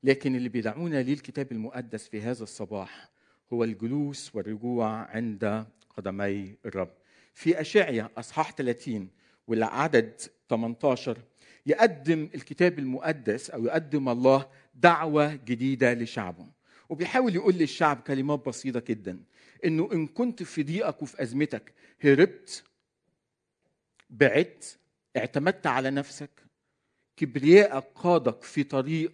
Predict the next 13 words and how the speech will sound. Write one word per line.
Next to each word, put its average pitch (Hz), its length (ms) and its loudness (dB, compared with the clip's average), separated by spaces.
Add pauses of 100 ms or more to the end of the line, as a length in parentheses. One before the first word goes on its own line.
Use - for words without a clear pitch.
(140)
خطأ، - 600 -4 (560)
فالله 131 380 -2
بيقول 127 720 -4
هذه 113 340 -4
الكلمات 104 440 -10
للشعب. 95 420 -14 (340)
أشعياء 170 680 0 (180)
أصحاح 131 320 -6
ثلاثين 127 420 -4
وعدد 120 260 -4
تمنتاشر، 117 760 -6 (360)
الله 135 220 0
بيقول: 139 420 -2